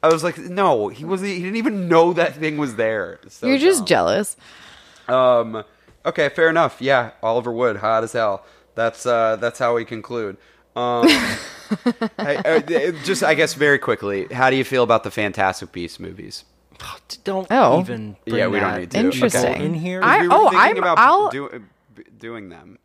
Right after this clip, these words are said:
Speaker 1: with
Speaker 3: I'm gonna
Speaker 1: these.
Speaker 3: turn into
Speaker 2: I'll
Speaker 3: a
Speaker 2: give you a hot
Speaker 3: pigeon
Speaker 2: take. I
Speaker 3: flying
Speaker 2: like
Speaker 3: in
Speaker 2: those
Speaker 3: here.
Speaker 2: movies.
Speaker 1: Oh.
Speaker 3: Ugh.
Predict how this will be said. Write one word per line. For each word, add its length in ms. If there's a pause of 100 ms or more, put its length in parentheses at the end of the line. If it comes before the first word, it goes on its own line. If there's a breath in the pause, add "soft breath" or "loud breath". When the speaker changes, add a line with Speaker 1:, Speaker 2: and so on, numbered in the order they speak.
(100)
Speaker 1:
with 140
Speaker 3:
I'm 40
gonna 80
Speaker 1:
these. 100
Speaker 3:
turn 160
into 200
Speaker 2:
I'll 80
Speaker 3:
a 40
Speaker 2:
give 160
you 100
a 60
hot 180
Speaker 3:
pigeon 240
Speaker 2:
take. 60
I 20
Speaker 3:
flying 180
Speaker 2:
like 180
Speaker 3:
in 40
Speaker 2:
those 160
Speaker 3:
here. 100
Speaker 2:
movies. 380 (800 soft breath)
Speaker 1:
Oh. 340 (160)
Speaker 3:
Ugh. 260